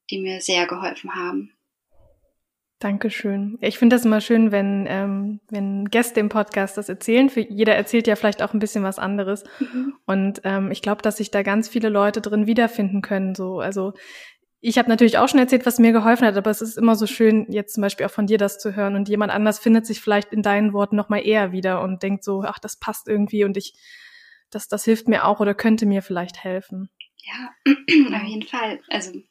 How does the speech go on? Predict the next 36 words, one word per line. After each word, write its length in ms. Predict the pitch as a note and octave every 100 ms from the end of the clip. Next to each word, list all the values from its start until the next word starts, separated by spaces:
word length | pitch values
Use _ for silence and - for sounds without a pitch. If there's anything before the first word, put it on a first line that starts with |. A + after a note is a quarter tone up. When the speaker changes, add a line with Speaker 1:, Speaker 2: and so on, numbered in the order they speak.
| _
Speaker 1:
ich 120 | - - -
finde 160 | - A3
es 80 | -
auch 120 | G#3
immer 180 | G#3 G#3
total 400 | A3+ - A3+ A#3
gut, 200 | A#3 A3
so 120 | -
im 100 | G3+
Austausch 560 | - B3+ C#4+ - G#3+ -
zu 120 | G3+
sein 340 | F#3+ F#3 G3 G3
und, 240 | G#3 - - -
Speaker 2:
Ja. 340 | G#3+ F#3 E3 G3+
Speaker 1:
ähm, 120 | G#3+
dass 140 | G#3+
man 100 | A3+ A3
sich 100 | -
so 80 | A#3
rauspicken 680 | A3+ C4+ - - C#4 B3+
kann, 460 | A#3+ G#3+ G3+ A3 A#3+ - - -
äh, 220 | - G3+ G3+
was 200 | G#3+ -
man, 320 | G3+ G#3+ - - - -
was 320 | A3 - - _ _
einem 240 | G#3+ A3 G#3+
vielleicht 300 | A3+ A3 -
gefallen 360 | - A#3 A#3
könnte, 320 | A3 G3+ F#3+ F#3
was 140 | -
einem 160 | G3 G#3+
helfen 300 | G#3+ G#3+ G#3
könnte. 500 | F#3+ F3+ F#3+ F#3+ -
Auf 80 | -
jeden 260 | A3 G#3+ -
Fall. 400 | A3 G3 F#3+